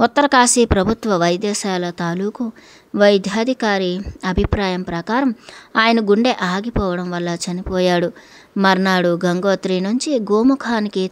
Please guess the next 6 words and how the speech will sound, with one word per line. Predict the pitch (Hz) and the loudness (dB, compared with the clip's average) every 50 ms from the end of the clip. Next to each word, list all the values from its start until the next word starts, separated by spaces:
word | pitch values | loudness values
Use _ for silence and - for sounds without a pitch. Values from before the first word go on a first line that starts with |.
| - 180 | -2 -4
తపోవనానికి | 175 - 220 226 220 208 202 196 196 190 190 190 - 185 185 175 | -2 0 0 2 2 2 2 2 0 -2 -2 -4 -4 -4 -6 -4
ప్రయాసతో | - 170 170 170 180 190 208 - - 208 - 247 233 | -4 -4 -4 -2 -2 -4 -4 -4 -6 -6 -4 -6 -6
కూడిన | - - 196 196 190 190 190 175 - - - - - - - - - _ - | -4 -4 -4 -4 -2 -2 -4 -6 -8 -12 -20 -20 -20 -20 -20 -20 -20 _ 0
మా | 208 202 190 185 190 | 2 4 6 6 6
యాత్రను | 190 185 175 180 185 - 220 202 190 185 | 6 4 4 2 2 0 -2 -2 0 -2
మొదలుపెట్టాం. | 180 175 175 175 180 196 - 208 190 - - 185 180 180 | -2 -4 -4 -4 -4 -2 -2 -2 -2 -2 -4 -6 -6 -6